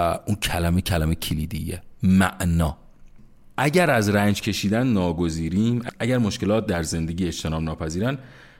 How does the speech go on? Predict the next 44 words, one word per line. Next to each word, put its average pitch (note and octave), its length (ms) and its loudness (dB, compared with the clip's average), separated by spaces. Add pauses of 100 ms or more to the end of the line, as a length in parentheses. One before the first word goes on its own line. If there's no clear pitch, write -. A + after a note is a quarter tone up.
پس D#3 160 -4
سوالی G3+ 280 0
که G3+ 100 0
باید E3 180 0
بپرسیم D#3 440 -4
این F3+ 120 0
است G2 260 -6
که C#3 80 -4
چطور D#3+ 500 -2
به C3+ 100 -2
رنج B2 300 0
کشیدن C3 380 -4
خاتمه C#3 440 -4
بدم؟ G2+ 300 -4 (540)
بلکه E3+ 260 2
این D#3 120 2
سوال C3 320 0
است G#2+ 200 -2
که A#2 80 -4
چرا D3+ 260 -2
رنج B2+ 340 -2
می‌کشم؟ G#2+ 720 -6
برای G#2+ 220 0
چه - 300 -4
هدفی؟ F2 580 -4 (1160)
هیرو G#3 180 4
اوندا F3 500 4
در E3+ 140 0
سال D#3+ 180 0
هزار D3+ 240 2
نهصد D3 220 0
و D3 40 0
هفتاد B2+ 300 -2
و - 20 -2
چهار C3+ 340 0
به C#3 100 -2
ژاپن B2+ 340 -2
برگشت B2+ 500 -2
و G#2+ 60 -4
شخصیت A#2 420 -4
مشهوری A2+ 500 -2
در G2 160 0
کشورش B2 460 -2
شد. G#2+ 280 -2